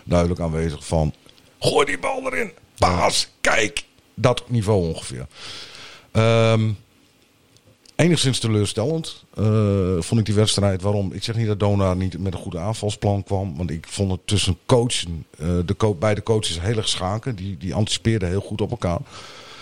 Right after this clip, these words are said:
Alleen wat ik heel jammer vond, is dat, eh, Donar, eh,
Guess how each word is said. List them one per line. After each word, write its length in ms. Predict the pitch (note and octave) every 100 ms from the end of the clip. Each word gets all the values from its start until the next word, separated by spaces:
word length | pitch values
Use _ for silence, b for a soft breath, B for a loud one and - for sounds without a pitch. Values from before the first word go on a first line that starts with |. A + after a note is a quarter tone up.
| B B B -
Alleen 420 | G2+ F2+ E2 D2+
wat 160 | E2+ E2+
ik 100 | -
heel 240 | - F2
jammer 480 | D#2 C#2 F#2+ B2 F#2
vond, 360 | D#2 D#2+ F#2 -
is 180 | E2 D#2+
dat, 320 | D#2+ - - -
eh, 80 | D#2 D#2 C#2
Donar, 500 | E2+ F2+ E2+ D#2 D2+
eh, 100 | -